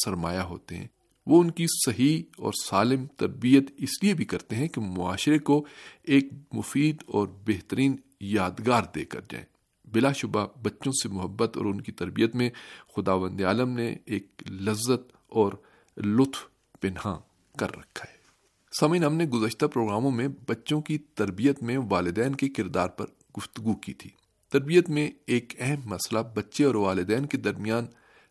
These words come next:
رویہ اور برتاؤ بھی ہے۔ آج کے پروگرام میں اس بات پر روشنی ڈالنے کی کوشش کریں گے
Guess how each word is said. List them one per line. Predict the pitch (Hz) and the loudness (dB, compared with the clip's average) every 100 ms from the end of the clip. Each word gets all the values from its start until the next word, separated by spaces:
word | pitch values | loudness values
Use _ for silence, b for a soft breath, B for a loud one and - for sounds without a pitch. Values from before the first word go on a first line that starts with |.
| - | -6
رویہ | 101 101 120 135 135 | 0 4 4 4 0
اور | - 98 85 - _ | 0 -2 -2 -8 _
برتاؤ | 110 101 101 - 95 85 - | -8 -6 -6 2 2 2 -6
بھی | 87 | -14
ہے۔ | 92 - _ _ _ 127 | -14 -20 _ _ _ 2
آج | 151 - | 2 2
کے | |
پروگرام | 175 175 165 160 | 2 4 6 2
میں | 156 185 - | 0 -4 -8
اس | - - | -6 -4
بات | 95 - | -4 -2
پر | 107 110 - - | -2 -4 -6 -6
روشنی | 107 95 - 180 | -4 -4 -6 -4
ڈالنے | 117 92 95 | -4 -4 -8
کی | - | -12
کوشش | - 95 - 98 | -10 -8 -6 -4
کریں | - 147 | -2 0
گے | 131 | 2